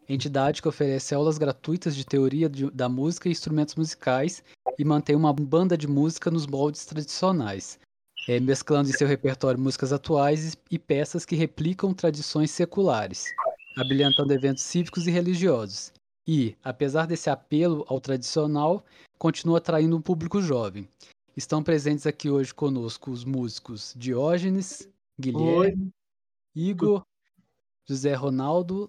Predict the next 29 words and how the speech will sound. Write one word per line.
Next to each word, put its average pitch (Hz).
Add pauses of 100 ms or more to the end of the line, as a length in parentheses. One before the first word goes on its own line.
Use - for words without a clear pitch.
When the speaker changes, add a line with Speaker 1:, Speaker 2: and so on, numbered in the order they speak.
Speaker 1:
Laura 156
e 175
Carlos. 110 (760)
É, 147
eu 165 (240)
gostaria 190
de, 196 (480)
de 156
que -
vocês 175
contassem 180
um 165
pouquinho 170
com 139
quantos 156
anos 139
vocês 135
entraram 127
na 110
banda 131 (420)
e 131
de 123
onde 156
veio 147
o -
incentivo 139
pra 143
vocês 123
entrarem. 113